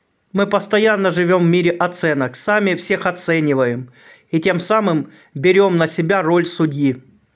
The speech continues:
Нам никто не поручал быть судьями. Более того, нам заповедано не судить никого. "Не судите, да не судимы будете", призывает нас Господь. Евангелие от Матфея.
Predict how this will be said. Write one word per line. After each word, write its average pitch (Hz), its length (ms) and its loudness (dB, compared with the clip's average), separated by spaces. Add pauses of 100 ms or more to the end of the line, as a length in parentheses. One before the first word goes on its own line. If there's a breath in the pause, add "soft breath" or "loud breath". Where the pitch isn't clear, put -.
(500)
Нам 185 260 0
никто 202 300 2
не 170 140 0
поручал 160 500 0
быть 151 200 -2
судьями. 127 600 -4 (400 soft breath)
Более 180 360 2
того, 180 320 2
нам 170 280 0
заповедано 170 920 0
не 165 160 2
судить 185 420 0
никого. 135 520 -2 (580)
"Не 175 160 2
судите, 190 720 0 (260)
да 185 180 -2
не 190 120 2
судимы 196 500 2
будете", 139 540 0 (580)
призывает 165 540 2
нас 156 160 -2
Господь. 147 540 -2 (600)
Евангелие 147 500 0
от 143 100 -4
Матфея. 135 520 -6